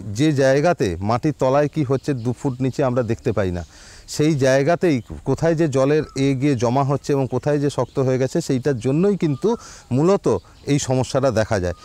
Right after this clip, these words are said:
আর এই ঝাঁই লাগা যদি, তাও যদি লেগে যায়, তা পরবর্তীকালে এটা একটি ছত্রাকঘটিত সমস্যাও তৈরি হয়।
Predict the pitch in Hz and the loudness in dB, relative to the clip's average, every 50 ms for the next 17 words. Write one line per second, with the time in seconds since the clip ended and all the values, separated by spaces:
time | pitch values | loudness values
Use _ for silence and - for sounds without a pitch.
0 | - - - - - 107 117 120 120 127 120 104 - - 85 127 156 175 175 185 | -20 -20 -18 -6 -2 0 2 2 2 2 0 -2 -4 -4 -2 0 0 2 2 2
1 | 180 180 180 175 147 160 151 165 156 - 156 143 151 170 175 165 175 160 170 147 | 2 2 2 0 0 -2 -2 -2 -2 0 2 2 4 2 2 0 0 0 2 2
2 | 131 135 131 139 147 131 151 170 220 - - - - - - 127 131 127 117 95 | 2 0 0 0 0 2 0 0 0 -4 -10 -20 -12 -2 2 2 2 2 2 -2
3 | - - - - - 127 135 156 160 156 - - 151 156 156 160 156 147 - 151 | -6 -12 -16 -4 -2 0 2 2 2 0 0 -2 0 0 2 2 0 0 0 -4
4 | 139 - 156 - - 131 123 - 143 139 131 139 143 139 143 - 160 143 131 - | -4 -4 -6 -4 -2 -4 -2 -2 -2 -2 0 0 -2 -2 -2 -2 0 -2 -2 -4
5 | - - - - - - - 135 143 147 - - 180 175 165 - 143 131 120 131 | -8 -20 -20 -20 -12 -4 -2 0 0 0 0 0 0 0 2 2 0 0 2 0
6 | 117 117 123 - | 0 2 0 0